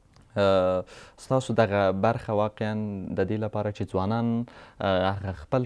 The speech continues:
فکر له نورو سره شریک کړي او دې ته هیله مند شي چې زما فکر هم ارزښت لري، په دې کې ډېره مؤثره ده.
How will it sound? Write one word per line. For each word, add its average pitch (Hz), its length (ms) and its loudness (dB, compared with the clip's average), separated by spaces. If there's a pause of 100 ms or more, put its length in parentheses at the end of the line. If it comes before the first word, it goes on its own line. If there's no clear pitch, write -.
فکر 120 220 -2
له 98 160 0
نورو 135 220 0
سره 101 200 0
شریک 95 360 -4
کړي 113 60 0
او 113 360 2
دې 143 160 2
ته 135 100 0
هیله 117 200 0
مند 147 200 0
شي - 120 -18
چې 101 220 -2
زما 107 200 -2
فکر 110 240 -4
هم 110 200 -4
ارزښت 95 440 -4
لري، 98 300 2 (460)
په 127 60 0
دې 135 120 4
کې 127 140 -2
ډېره 110 180 4
مؤثره 92 580 -2
ده. 90 80 -10